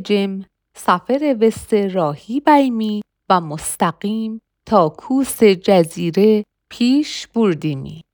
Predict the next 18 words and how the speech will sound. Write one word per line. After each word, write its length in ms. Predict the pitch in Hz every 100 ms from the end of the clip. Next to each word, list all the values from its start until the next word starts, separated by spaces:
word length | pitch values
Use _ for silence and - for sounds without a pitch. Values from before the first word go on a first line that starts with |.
| _ -
فرداء 480 | 294 285 302 330 - 233
اون 200 | 170 160
روز، 460 | 170 220 247 247 - - _ _
رودس 540 | 220 233 190 196 285 302
جزیره 720 | 233 226 190 170 175 147 202
برسیمی 960 | - 311 285 262 - 254 233 226 220 220 _ _
و 160 | 180 170 -
اونجه 440 | 196 165 160 254
جم 400 | 254 240 226 220 - _ _
پاتارا 680 | - 262 262 262 254 277 302 277 220
بندر 560 | 214 202 170 226 294
بردیمی. 680 | 262 233 156 143 147 117 104 - _ 320
اونجه 580 | 330 320 359 370 370 359
یه 180 | 262 294
تا 280 | 285 240 214
کشتی 680 | 214 208 180 - - 254 320
پیداها 560 | - 302 277 254 254
کاردیمی 840 | 247 254 220 185 208 196 185 180